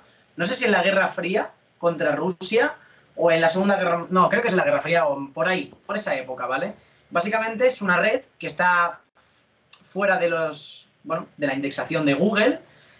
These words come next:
se mueve por servidores que están controlados, bueno, pues en este caso como estados, y también tú, como persona física o única, puedes montar un servidor,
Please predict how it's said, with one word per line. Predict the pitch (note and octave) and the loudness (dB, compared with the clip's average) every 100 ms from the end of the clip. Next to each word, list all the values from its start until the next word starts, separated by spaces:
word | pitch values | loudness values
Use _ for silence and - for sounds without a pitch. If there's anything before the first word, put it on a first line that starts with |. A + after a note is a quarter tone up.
| _ | _
se | - - E3 | -6 0 2
mueve | F3 G3+ G#3+ | 2 4 4
por | G3+ G3+ | 2 0
servidores | - F#3 E3+ F3 F#3+ G3 F#3 F3+ - | 0 -2 -2 0 2 2 2 -2 -4
que | E3 | -6
están | - F3 | -4 -4
controlados, | - E3+ D#3+ D#3+ D#3+ C#3+ | 0 -2 0 2 2 0
bueno, | C#3 C#3 D3 | -4 -8 -8
pues | B2 | -12
en | |
este | B2 - | -12 -10
caso | C3 C3 - | -8 -8 -10
como | B2+ A2+ | -10 -4
estados, | - F#3+ - - - _ - - _ - | 0 2 0 -4 -10 _ -20 -20 _ -8
y | A#3+ C4+ | -4 0
también | A#3+ A3+ A3+ A#3 C#4 - | 0 0 -2 0 -2 -2
tú, | G#3 G#3+ D4+ - _ | 0 0 0 -8 _
como | F#3 D#3+ C#3+ | -2 0 -2
persona | - C#3+ - C#3 C#3 D3 D3 C#3 C#3 C3+ C3 C3 - _ _ _ | -4 -6 -4 -6 0 2 2 2 2 0 -2 -6 -16 _ _ _
física | F3 F#3 A3 A3 G#3+ - - | -4 -4 -4 -6 -2 -2 -2
o | C3 C3 | -6 -2
única, | C#3+ G#3 A3+ G3+ - - - _ | 0 0 0 -2 -2 -12 -20 _
puedes | F3+ F#3+ F3+ | 0 0 0
montar | F#3 F3+ G3 | 0 0 0
un | F#3+ | 0
servidor, | G3+ G#3 D4 E4+ | -2 0 2 0